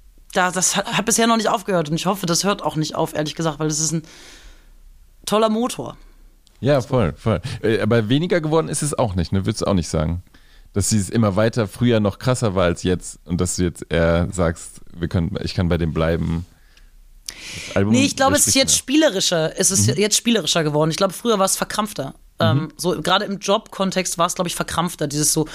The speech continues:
Speaker 1: ja, das muss ich jetzt allen beweisen, jetzt muss ich das hier hinkriegen und so. Und jetzt, ähm, ist es ein bisschen gesünder geworden, weil ich's einfach wirklich nur für mich mache. So, sondern ich, ich mach für mich, um mir diese,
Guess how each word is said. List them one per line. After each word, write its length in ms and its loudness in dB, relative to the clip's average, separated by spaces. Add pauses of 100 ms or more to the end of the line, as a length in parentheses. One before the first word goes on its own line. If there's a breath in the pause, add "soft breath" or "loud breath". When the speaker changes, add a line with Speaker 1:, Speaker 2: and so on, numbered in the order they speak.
(220 loud breath)
Speaker 1:
ja, 120 2
das 140 -2
muss 140 2
ich 60 0
jetzt 160 0
allen 160 2
beweisen, 380 2
jetzt 140 -4
muss 100 -4
ich 60 -2
das 120 -2
hier 100 0
hinkriegen 320 0
und 80 0
so. 120 -2 (520 loud breath)
Und 180 2
jetzt, 500 0
ähm, 460 2 (420)
ist 140 0
es 140 0
ein 60 4
bisschen 240 2
gesünder 360 4
geworden, 380 2
weil 80 2
ich's 100 -4
einfach 320 -4
wirklich 300 -6
nur 100 2
für 160 -2
mich 300 0
mache. 340 -12 (180)
So, 260 -8
sondern 260 -2
ich, 160 -10
ich 100 -6
mach 280 0
für 340 -6
mich, 320 2
um 160 4
mir 80 2
diese, 320 2